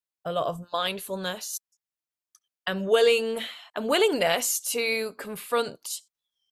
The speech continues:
the various factors that had led me to get so far away from my true self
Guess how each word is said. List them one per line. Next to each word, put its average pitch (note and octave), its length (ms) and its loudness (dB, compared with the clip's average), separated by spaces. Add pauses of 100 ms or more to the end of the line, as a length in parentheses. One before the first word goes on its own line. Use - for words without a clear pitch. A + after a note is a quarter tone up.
(340)
the F#3+ 60 -6
various G#3 480 4
factors F#3 560 -4
that E3+ 160 -2
had F3+ 180 -4
led F#3 300 2
me F3 300 -8
to E3+ 100 -8
get E3+ 240 0 (480)
so F3 240 -4
far F3+ 460 0
away D#3 320 -2
from E3 360 -6
my D#3+ 180 -6
true D#3+ 240 -8
self D#3 580 -8